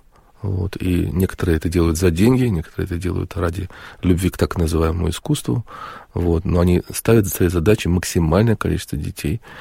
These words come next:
вот, так сказать, погубить таким образом. И когда ребенок начинает понимать, сам понимать, что вот это все-таки имен-, именно действие духа зла, то совершенно наступает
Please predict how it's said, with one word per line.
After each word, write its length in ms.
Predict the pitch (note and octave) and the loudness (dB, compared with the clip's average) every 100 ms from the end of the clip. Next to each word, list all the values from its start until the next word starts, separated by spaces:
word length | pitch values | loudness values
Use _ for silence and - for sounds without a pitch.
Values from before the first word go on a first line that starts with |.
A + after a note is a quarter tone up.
| - - - | -18 -18 -12
вот, 300 | - - - - | -8 -6 -8 -14
так 100 | - | -14
сказать, 320 | - - - | -10 -10 -4
погубить 520 | F#2 F2 E2+ E2+ - | -2 0 0 0 -2
таким 360 | - - - F2 | -6 -4 -6 -4
образом. 460 | D#2+ D#2 - F#2+ - | -4 -4 -4 -4 -4
И 80 | F#2+ | 0
когда 260 | F#2+ A2 | 4 6
ребенок 380 | A2+ G#2+ B2+ G2+ | 6 6 6 4
начинает 300 | - - G#2 | 0 2 2
понимать, 760 | - G2+ G#2 A2 B2 E2 - - - - - - - - _ - | 2 2 4 4 4 2 -2 -10 -20 -20 -20 -20 -20 -20 _ -18
сам 260 | - G#2 F2 | 0 2 4
понимать, 440 | - F2 F2+ E2+ | 2 0 0 -2
что 260 | - - F2 | -4 -4 -2
вот 160 | E2 F2+ | 0 -2
это 200 | - F#2+ | -4 -10
все-таки 480 | - E2 - - - - - | -6 -6 -6 -10 -10 -10 -4
имен-, 360 | G2 F2+ E2+ | 0 2 2
именно 320 | G#2+ G2+ E2+ E2 | 4 4 4 4
действие 380 | F#2+ F2 - | 2 2 0
духа 320 | E2 F2+ - F2 | 0 0 -2 -2
зла, 340 | F2 A2+ D3 | 2 2 2
то 180 | - - | -2 -8
совершенно 400 | - E2+ A2+ F#2+ | -4 0 2 2
наступает 520 | F2+ - - A#2 - | 0 -6 -2 0 -2